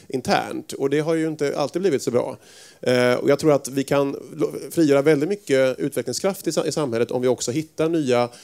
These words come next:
samverkansformer, en, en, ett handslag mellan, mellan leverantörer, eh, I T-industri, eh, de här nya device-tillverkarna och det, och det offentliga. Där tror jag vi kan göra mycket för att stimulera det. Och jag tror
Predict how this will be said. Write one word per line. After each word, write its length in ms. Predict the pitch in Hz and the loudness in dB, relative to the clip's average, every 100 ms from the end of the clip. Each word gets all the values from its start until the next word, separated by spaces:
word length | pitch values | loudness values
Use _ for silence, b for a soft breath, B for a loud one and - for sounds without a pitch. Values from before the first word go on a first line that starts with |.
| B B | B B
samverkansformer, 880 | - 160 127 127 120 185 196 120 131 | 0 2 2 -2 -4 0 0 0 -2
en, 160 | 135 135 | -2 -2
en, 180 | 135 | -4
ett 180 | 127 131 | -4 -4
handslag 540 | 160 151 120 160 165 160 | -2 -2 0 0 0 2
mellan, 420 | 160 135 131 131 | 0 0 0 -2
mellan 640 | 123 139 135 123 160 175 | -6 -4 -2 0 -2 0
leverantörer, 880 | 165 156 151 160 139 127 135 135 127 127 147 151 | 0 0 0 2 2 4 2 0 -2 -6 -4 -4
eh, 60 | 156 | -4
I 40 | |
T-industri, 600 | 143 131 127 131 123 123 B B B | -2 -2 -2 -2 -2 -4 B B B
eh, 240 | - 123 123 | -4 0 2
de 180 | 123 139 | 0 0
här 120 | 131 | 0
nya 380 | 139 127 123 123 | 0 2 2 2
device-tillverkarna 920 | 127 135 120 123 120 110 120 117 113 b | 0 0 -2 -4 -4 -4 -6 -6 -8 b
och 300 | b 131 - - | b -4 -4 -8
det, 80 | |
och 220 | - 143 - | -4 -4 -2
det 80 | 120 | -4
offentliga. 520 | 147 190 120 - 131 | -2 -4 -4 -6 -4
Där 100 | 160 | -2
tror 120 | 170 | 0
jag 60 | 135 | 0
vi 60 | |
kan 100 | 131 | 2
göra 140 | 127 123 | 2 2
mycket 360 | 165 - 170 | -2 -4 -4
för 80 | 170 | -4
att 60 | - | -2
stimulera 400 | 151 127 117 127 | -2 0 -2 -2
det. 180 | - - B B | -4 -6 B B
Och 180 | - | 2
jag 120 | 139 139 | 2 4
tror 320 | 156 147 | 2 2